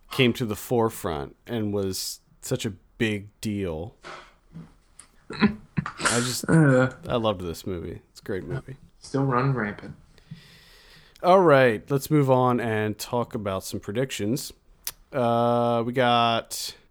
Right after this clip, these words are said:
Speaker 1: Gone Girl. You said eighty-eight. I said eight, I said ninety-four, actual eighty-seven.
Speaker 2: Ooh.
Speaker 1: Annabelle. You said twenty-two. I said forty-three, actual thirty-one.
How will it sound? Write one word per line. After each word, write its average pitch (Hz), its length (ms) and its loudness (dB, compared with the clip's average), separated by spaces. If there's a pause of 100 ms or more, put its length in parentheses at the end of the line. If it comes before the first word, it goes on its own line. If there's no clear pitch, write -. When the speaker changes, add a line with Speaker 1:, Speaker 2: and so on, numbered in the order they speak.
Speaker 1:
Gone 156 260 4
Girl. 147 300 0 (100)
You 131 120 -6
said 131 200 0
eighty-eight. 117 400 0
I 101 80 2
said 104 220 -6
eight, 107 200 -4
I 113 160 0
said 113 280 -8
ninety-four, 110 880 -2
actual 110 460 -8
eighty-seven. 110 960 -6 (300)
Speaker 2:
Ooh. 165 800 0 (560)
Speaker 1:
Annabelle. 135 640 2 (380)
You 117 100 -6
said 120 200 -2
twenty-two. 120 540 -2
I 113 80 0
said 110 200 -8
forty-three, 110 680 -6
actual 98 340 -6
thirty-one. 107 1120 -4